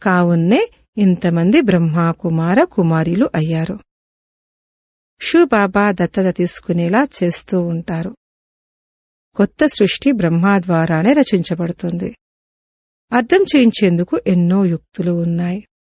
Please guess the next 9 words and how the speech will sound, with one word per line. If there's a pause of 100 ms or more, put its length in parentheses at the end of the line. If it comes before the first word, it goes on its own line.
(720)
కాని
పూర్తిగా
అర్థం
చేయించరు. (1080)
ఈ
శివాయ
నమః
అనే
పాటను